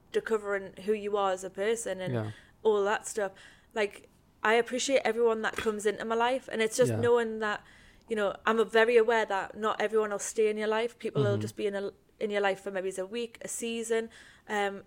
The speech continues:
Speaker 1: but some of them come to stay. But I'm always learning off new people
Speaker 2: Yeah.
Speaker 1: and being around similar people with similar interests, because I thrive off that deep conversation with people.
Speaker 2: Mm-hmm.
Speaker 1: And, you know, when you're on the same level of respect and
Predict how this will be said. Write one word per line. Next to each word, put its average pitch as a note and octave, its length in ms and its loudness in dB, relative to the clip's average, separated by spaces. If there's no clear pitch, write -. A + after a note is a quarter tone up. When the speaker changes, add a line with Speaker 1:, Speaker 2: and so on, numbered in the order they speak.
Speaker 1:
but - 140 -8
some A#3 160 -6
of B3+ 60 0
them G#3+ 220 -6
come G#3 220 -10
to - 60 -12
stay. A#3 420 -4
But G#3+ 120 0
I'm G#3+ 120 2
always A3 540 0
learning G#3 460 0
off G#3 220 -10
new G3+ 180 -4
people G3+ 480 -6
Speaker 2:
Yeah. B2 160 0
Speaker 1:
and G#2+ 140 0
being A#3 180 4
around G#3+ 600 2
similar A3 840 4
people A3 260 -2
with G#3 160 0
similar G#3+ 420 0
interests, A3 520 -4
because G#3+ 420 -2
I G3+ 80 -2
thrive A3+ 800 2
off - 400 -6
that - 280 -2
deep A3+ 200 -10
conversation G#3 840 -6
with G#3 180 -12
people. G#3 420 -2
Speaker 2:
Mm-hmm. G3+ 100 -2
Speaker 1:
And, G3 160 -6
you A#3 100 -2
know, A#3 80 8
when A#3 140 8
you're A#3+ 140 4
on A#3 100 0
the A3 80 2
same A#3+ 320 2
level A3+ 440 4
of G3+ 220 -6
respect G#3 640 -4
and G3+ 360 -6